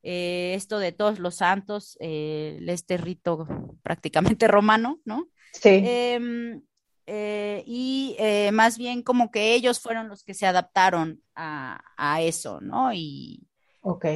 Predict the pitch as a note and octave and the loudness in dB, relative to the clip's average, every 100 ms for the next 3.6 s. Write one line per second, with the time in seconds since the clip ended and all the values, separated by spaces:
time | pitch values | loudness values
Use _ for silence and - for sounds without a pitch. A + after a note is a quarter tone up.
0 | D#3+ _ _ - F3 - E3+ - G3+ B3 | -4 _ _ -12 -6 0 0 2 4 4
1 | A#3 G#3+ B3 C#4 - G3+ F#3+ F#3 - F#3+ | 4 6 4 4 2 0 2 2 -2 -10
2 | F3+ F#3 F3+ G3+ F3+ G3 G3+ G3+ A#3+ G#3+ | 0 0 8 6 10 10 10 8 8 8
3 | A3+ G3+ F#3 F3+ - | 10 10 8 6 4